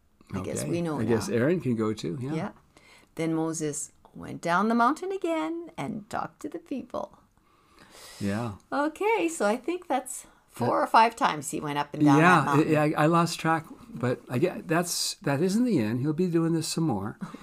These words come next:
Speaker 2: But now we're going to get into, and it just starts here. That's kinda abruptly. It's just gonna give us the Ten Commandments.
Speaker 1: Go ahead.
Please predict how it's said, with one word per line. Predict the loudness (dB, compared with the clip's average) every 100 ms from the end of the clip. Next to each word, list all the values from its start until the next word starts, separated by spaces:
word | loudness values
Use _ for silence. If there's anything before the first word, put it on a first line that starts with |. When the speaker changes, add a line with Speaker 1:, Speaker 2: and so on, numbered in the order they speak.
| -16 -8
Speaker 2:
But | -2 0 2
now | 2 2 2
we're | 0 0
going | 0
to | 0
get | 0 0
into, | -2 -2 -2 -4
and | -4
it | -4
just | -2 -4 -6 -6
starts | -2 0 -2 -2
here. | -2 0
That's | -2 -4 -10 -14 _ _ -10
kinda | -4 -2 -2 -2 -4
abruptly. | -4 -2 -4 -4 -4 -4 -6
It's | -10
just | -8 -8 -4
gonna | -2
give | -2 -4
us | -6
the | -8
Ten | -8 -8
Commandments. | -8 -8 -8 -10 -16 _ _ _ _ _ _ _ _ _ _ -10
Speaker 1:
Go | -6
ahead. | -2 -2 -2